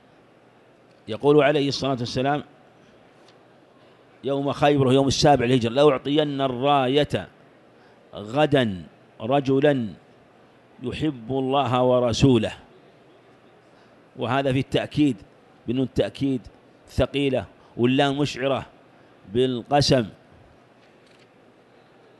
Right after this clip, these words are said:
وكذلك تأكيده ب-،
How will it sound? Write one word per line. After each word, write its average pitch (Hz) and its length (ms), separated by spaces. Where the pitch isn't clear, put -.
وكذلك 135 920
تأكيده 131 840
ب-، 120 440